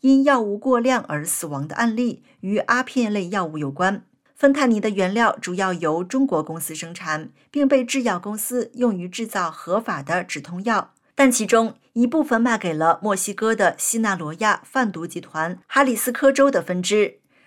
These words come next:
川普政府对墨西哥、加拿大和中国商品征收的关税中，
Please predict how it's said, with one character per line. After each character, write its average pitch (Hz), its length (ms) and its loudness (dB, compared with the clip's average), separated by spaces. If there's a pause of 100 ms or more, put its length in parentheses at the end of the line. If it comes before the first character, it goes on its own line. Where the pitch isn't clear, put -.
(140)
川 294 160 2
普 254 120 6
政 226 200 4
府 180 260 -2
对 185 260 0
墨 190 200 -2
西 190 160 -4
哥、 226 360 0
加 226 140 -4
拿 170 180 -4
大 202 300 -2
和 170 240 -2
中 240 180 0
国 185 160 -2
商 240 240 -2
品 170 240 -6
征 175 160 -6
收 196 200 -4
的 180 100 -2
关 175 180 -4
税 180 160 -4
中， 190 360 2